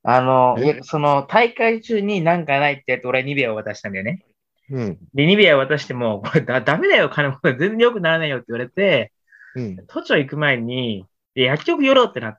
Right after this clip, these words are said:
Speaker 1: て、
Speaker 2: うん。
Speaker 1: 薬局寄ったんだよね、バス降りて。二人でバスで行ったじゃん。
Speaker 2: うん。うん。
Speaker 1: で、降りて、バス降りて、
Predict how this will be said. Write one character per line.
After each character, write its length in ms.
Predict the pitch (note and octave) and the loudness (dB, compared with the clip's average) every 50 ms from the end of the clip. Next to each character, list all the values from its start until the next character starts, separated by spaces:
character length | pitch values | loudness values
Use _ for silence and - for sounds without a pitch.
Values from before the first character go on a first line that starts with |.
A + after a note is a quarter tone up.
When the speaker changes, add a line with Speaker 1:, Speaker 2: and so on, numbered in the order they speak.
| _ | _
Speaker 1:
て、 400 | - G2+ G2+ G2+ F#2+ F2+ F2 - _ _ _ _ _ _ _ _ _ - | -8 -4 -4 -2 -4 -4 -8 -16 _ _ _ _ _ _ _ _ _ -12
Speaker 2:
う 100 | B2+ A2+ | -10 -8
ん。 240 | G2 F2 E2 D#2+ - _ | -8 -10 -10 -14 -12 _
Speaker 1:
薬 300 | C#3 C#3+ D#3 F#3 F3 - | -8 -6 -6 -8 -8 -4
局 260 | - D#4 D4 C#4+ C4+ | -2 0 0 2 4
寄 80 | A#3+ A#3 | 4 4
っ 60 | A3 A3+ | 4 4
た 100 | A#3 A3 | 0 0
ん 40 | |
だ 40 | D3+ | 2
よ 60 | A2+ | 0
ね、 60 | A#2 A2+ | 0 2
バ 160 | C3 C#3 C3+ | 0 0 0
ス 100 | - B2+ | 0 -2
降 60 | A2 | -2
り 120 | G2+ F#2+ | -2 -4
て。 180 | - F#2 - - | -8 -14 -16 -16
二 120 | _ - E3+ | _ -2 0
人 40 | D#3 | 2
で 40 | C3+ | 2
バ 140 | C3+ D#3 D3+ | 0 0 -2
ス 60 | - | -4
で 80 | A3+ E3+ | -8 -8
行 60 | B2 | -6
っ 20 | |
た 60 | A2+ G#2 | -6 -6
じ 80 | F#2 | -8
ゃ 40 | E2 | -8
ん。 60 | F2 _ _ _ _ _ _ | -10 _ _ _ _ _ _
Speaker 2:
う 80 | C#3 B2+ | -8 -6
ん。 40 | A2+ | -4
う 40 | |
ん。 20 | G#2 | 0
Speaker 1:
で、 60 | D#3 | 0
降 100 | F3+ G#3+ | 0 0
り 200 | G#3+ G#3 F3 - | 0 -2 -6 -4
て、 520 | - F3 F#3 F#3 F#3 E3 B2+ A2 G2+ - - | -2 0 2 2 2 2 2 0 -4 -6 -6
バ 220 | - - G3 A3 G#3 | -6 -4 -4 -4 -4
ス 140 | - F#3+ | -4 -2
降 120 | E3+ E3+ F3+ | -2 0 0
り 180 | F3+ E3 D#3 | 0 -2 -2
て、 500 | - E3 F3 F3+ F#3 F3 D3 B2 A2+ - | -2 0 2 4 4 4 2 0 -2 -6